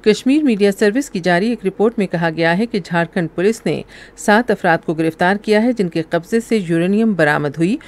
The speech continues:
और वो उसे ब्लैक मार्केट में फ़रोख्त करने का इरादा रखते थे।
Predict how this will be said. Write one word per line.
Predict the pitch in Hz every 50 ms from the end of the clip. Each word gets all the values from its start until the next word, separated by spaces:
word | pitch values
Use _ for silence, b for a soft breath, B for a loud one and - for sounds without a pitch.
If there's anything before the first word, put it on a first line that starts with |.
| B B B B B -
और | 190 208 226
वो | 226 233 233
उसे | 226 220 - 240 226
ब्लैक | 175 170 165 165 165 - -
मार्केट | 175 170 165 - - -
में | 214 170
फ़रोख्त | 160 - 185 185 214 233 - -
करने | - 180 151 151 151
का | 147 - 185 202 - 190
इरादा | 175 175 165 156 151 156
रखते | 147 151 - - - - 139 - 175
थे। | 160 123